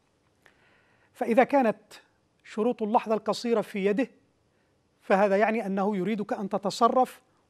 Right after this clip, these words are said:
وفق شروطه هو، لا وفق أجندتك ورغبتك. نحن اليمنيون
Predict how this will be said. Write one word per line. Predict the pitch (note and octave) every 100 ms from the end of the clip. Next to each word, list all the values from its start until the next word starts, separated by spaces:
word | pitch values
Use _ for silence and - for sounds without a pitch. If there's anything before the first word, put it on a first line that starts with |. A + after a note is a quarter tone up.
| _ F3
وفق | G3 - - G#3
شروطه | - F#3+ A#3 A#3 G#3 G#3
هو، | F3 A3+ F3 - _ _ _ _ _ _ _ E3+
لا | F#3
وفق | G#3 G#3 - G3 G3 - _ _ _ _ _ G#3+
أجندتك | D#3 F#3 G#3 G3+ G3
ورغبتك. | F#3+ F3 D#3+ D#3 - C#3 _ _ _ _ _ _ _ _ _ A3+
نحن | C#4 C4
اليمنيون | B3+ A3+ G#3+ G#3 A3+ B3 B3